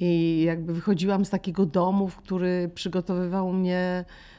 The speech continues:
naprawdę nie-, niesamowicie do życia, mimo że tam to dzieciństwo moje było dość ciężkie i skomplikowane, no, jakieś rozwody, jakieś klasztory,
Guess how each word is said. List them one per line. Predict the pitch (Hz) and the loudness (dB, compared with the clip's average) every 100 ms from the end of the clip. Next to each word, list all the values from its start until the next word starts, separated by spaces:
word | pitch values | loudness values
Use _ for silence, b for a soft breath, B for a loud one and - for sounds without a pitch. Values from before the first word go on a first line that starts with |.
| B - | B -6
naprawdę | 190 185 202 185 185 | -4 0 0 0 0
nie-, | 180 | 0
niesamowicie | 180 190 180 196 185 175 185 | 0 -2 0 0 0 -2 -2
do | 180 185 | 0 0
życia, | 190 208 | 2 4
mimo | 202 202 202 | 6 6 4
że | 196 | 2
tam | 190 196 190 | 2 0 0
to | 190 | 0
dzieciństwo | 180 175 202 196 196 | 0 0 -2 0 -2
moje | 190 190 | 0 0
było | 185 185 190 | 0 -2 0
dość | 190 - | -2 -2
ciężkie | 269 269 - - 147 | 2 4 2 0 -4
i | 147 | -2
skomplikowane, | 175 170 170 185 180 214 190 | -2 -4 -2 -2 2 2 2
no, | 156 143 | -2 -4
jakieś | 139 - - | -8 -10 -4
rozwody, | 170 160 175 185 170 160 | -4 0 2 4 2 0
jakieś | 151 160 - | -2 -6 -4
klasztory, | 170 170 - 180 175 170 | -4 -2 0 2 4 2